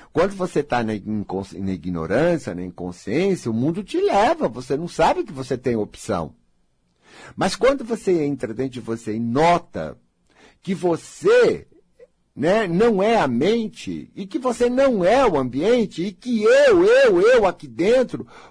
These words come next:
posso escolher o que é o que eu vou pensar, que, onde eu vou pôr importância, se eu vou dar em consideração ou não,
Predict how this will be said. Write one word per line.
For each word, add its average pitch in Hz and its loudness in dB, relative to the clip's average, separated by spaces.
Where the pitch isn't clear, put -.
posso 226 2
escolher 202 2
o - -16
que - -4
é 277 6
o 262 0
que - -2
eu 208 2
vou 185 0
pensar, 180 0
que, 214 -14
onde 233 2
eu 214 0
vou 180 -2
pôr 180 -4
importância, 160 -2
se - -4
eu 262 2
vou 208 -2
dar 175 0
em 175 -4
consideração 147 -4
ou 117 -4
não, 165 0